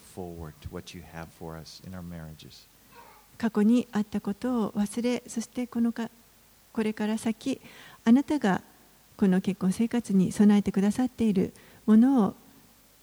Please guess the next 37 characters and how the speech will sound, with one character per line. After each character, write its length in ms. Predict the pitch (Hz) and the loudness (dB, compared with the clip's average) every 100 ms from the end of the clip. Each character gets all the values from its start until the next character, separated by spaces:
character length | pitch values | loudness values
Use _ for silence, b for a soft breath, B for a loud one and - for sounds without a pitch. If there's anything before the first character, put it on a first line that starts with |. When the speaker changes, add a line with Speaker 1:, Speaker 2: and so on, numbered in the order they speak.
| _ _ _ _ _ _ | _ _ _ _ _ _
Speaker 2:
期 100 | - - | -8 0
待 160 | 190 | 2
す 100 | 185 | 2
る 80 | 185 | 0
こ 100 | - | -2
と 100 | 185 | -2
が 120 | 214 240 | 0 0
で 100 | 196 | 0
き 140 | 185 | 2
ま 140 | 180 | 0
す 160 | 185 - | 0 -6
よ 100 | 165 | -6
う 40 | |
に。 140 | - 180 | -6 -8
Speaker 1:
For 120 | 104 | -10
we 80 | 98 | -12
trust 440 | - 123 123 - 117 | -10 -8 -8 -10 -14
you, 100 | 120 | -12
Lord. 400 | 104 87 78 78 _ _ _ - - | -10 -10 -10 -14 _ _ _ -20 -14
Speaker 2:
主 140 | - | -6
は 60 | 196 | -2
あ 40 | |
な 120 | 190 202 | 0 -2
た 180 | 196 | -2
を 120 | 233 226 | -2 -4
信 260 | - 180 | -4 -4
頼 140 | 180 180 | -4 -6
し 160 | - | -6
ま 140 | 190 101 | -6 -6
す。 40 | |
Speaker 1:
We 80 | 104 | -8
want 80 | 98 | -8
to 20 | |
do 140 | 104 | -8
things 360 | - 104 92 92 | -8 -10 -10 -8
your 200 | 95 95 | -6 -6
way. 280 | 87 80 | -8 -12